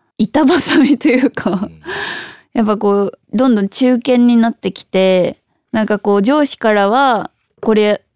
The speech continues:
Speaker 1: やっといて」とか、後輩に、「こうやって言っといて」って言われたりするけど、でも後輩に言ったら、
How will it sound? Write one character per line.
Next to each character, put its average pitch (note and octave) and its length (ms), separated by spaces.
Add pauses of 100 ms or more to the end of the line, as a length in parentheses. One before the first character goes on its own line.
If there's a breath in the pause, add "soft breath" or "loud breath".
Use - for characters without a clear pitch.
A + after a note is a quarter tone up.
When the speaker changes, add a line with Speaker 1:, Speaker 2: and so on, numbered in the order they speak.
(140)
Speaker 1:
や G#3+ 120
っ - 40
と A#3 160
い A3 100
て」 F#3 280
と - 160
か、 - 260 (300)
後 C4+ 220
輩 C#4 220
に、 C4+ 240
「こ B3 120
う C#4 40
や D4 60
っ C#4+ 40
て C4+ 140
言 A#3+ 100
っ A#3 40
と D#4 140
い C4+ 100
て」 A3 240 (340)
っ - 20
て - 280
言 G#3 100
わ G#3 80
れ G#3 140
た G#3+ 160
り F#3+ 100
す G3 160
る F#3+ 120
け F#3 140
ど、 F#3 360 (640)
で B3 100
も A3+ 260
後 C#4+ 220
輩 C#4 280
に B3+ 400 (300)
言 A3+ 120
っ - 20
た A3+ 240
ら、 G#3 400